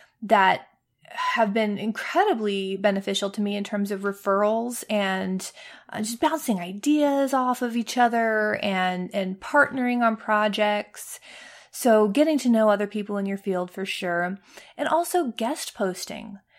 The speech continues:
People don't necessarily see that as a relationship building, um, project, but it really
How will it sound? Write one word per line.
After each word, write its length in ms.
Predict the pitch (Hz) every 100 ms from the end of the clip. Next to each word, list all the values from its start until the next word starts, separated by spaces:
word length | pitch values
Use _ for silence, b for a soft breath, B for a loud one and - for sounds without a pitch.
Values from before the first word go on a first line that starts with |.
| b
People 220 | - 311 381
don't 200 | 381 294
necessarily 540 | 311 302 302 285 254
see 180 | - 254
that 140 | 254
as 140 | 233 220
a 80 |
relationship 760 | 202 196 196 220 285 254 214 202
building, 680 | 202 190 196 190 185 185 - - _ _
um, 520 | 190 185 185 190 - - _ -
project, 480 | - 214 240 202
but 100 | 214
it 120 | 208 196
really 440 | 196 240 392 381